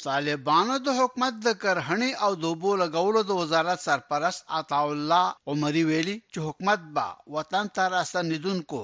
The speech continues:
هغو افغان کډوالو باندې دوه سوه زره بابا کورونه وویشي چې خپل کورونه یې له لاسه ورکړي دي. له بلې خوا په افغانستان کې د ښځو لپاره د تعلیم او زده کړې رغونه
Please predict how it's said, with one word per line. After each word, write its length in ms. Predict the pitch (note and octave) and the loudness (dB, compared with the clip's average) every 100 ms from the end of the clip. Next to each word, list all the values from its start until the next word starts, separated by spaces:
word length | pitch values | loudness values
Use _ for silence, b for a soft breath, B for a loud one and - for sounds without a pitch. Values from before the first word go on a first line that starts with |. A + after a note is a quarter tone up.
| - | -6
هغو 240 | D#3+ F#3+ A3 - | -2 0 0 0
افغان 320 | D3+ E3 F3+ D#3 | 2 4 4 2
کډوالو 420 | D#3 D3 E3 D#3+ C#3 | -2 4 4 4 0
باندې 600 | B2+ A#2 G#2+ - _ A#2 | -2 -2 -12 -18 _ -6
دوه 120 | D#3 G3+ | -2 0
سوه 180 | G3+ F#3 F3 | 0 0 2
زره 200 | F3+ F3+ - D#3 | 4 4 -2 0
بابا 240 | E3 D#3 C3+ - | 4 4 2 -4
کورونه 300 | C#3 D#3+ G#3+ | -8 -4 -2
وویشي 420 | G3+ F3+ C#3+ - F#3+ - - | -2 -2 -4 -4 -8 -10 -6
چې 140 | F3+ F3 - - | -4 -4 -6 -6
خپل 180 | G3 E3 E3 | -4 -2 -2
کورونه 280 | D#3+ D#3+ | -2 0
یې 100 | D#3+ D3+ | 0 0
له 60 | D3+ | 2
لاسه 240 | D3+ - D3 - | 2 2 -4 -2
ورکړي 360 | D3+ - D3 B2 G#2+ | -6 -4 -6 -6 -8
دي. 100 | G#2 _ _ _ _ - | -16 _ _ _ _ -10
له 80 | D3 A#2+ | -8 -6
بلې 200 | C3+ C3+ - | -4 -6 0
خوا 160 | G3+ B3+ | 2 4
په 60 | C4 A#3+ | 4 4
افغانستان 560 | A3 G#3 F3+ - G#3 A#3 | 2 0 -2 -2 0 0
کې 100 | G#3+ G3 | -4 -4
د 60 | F3+ - | -4 -4
ښځو 220 | A3+ A3 F3 | -2 -2 -2
لپاره 340 | - G3 F#3+ | 2 4 4
د 100 | F3+ D#3 E3 | 0 -4 0
تعلیم 300 | D#3 F#3 G#3+ - | 0 0 -6 -4
او 80 | E3+ C#3+ | -4 -2
زده 140 | D#3 G3 | -2 -2
کړې 140 | E3 D#3 | -2 -2
رغونه 440 | C#3 C3+ D#3+ G3 | 0 2 2 0